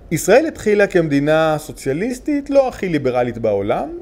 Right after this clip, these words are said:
דמוקרטית וליברלית במידה. היא,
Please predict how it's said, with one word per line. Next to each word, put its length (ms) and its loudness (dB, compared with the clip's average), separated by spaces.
דמוקרטית 1040 -2
וליברלית 600 0
במידה. 480 -6
היא, 400 0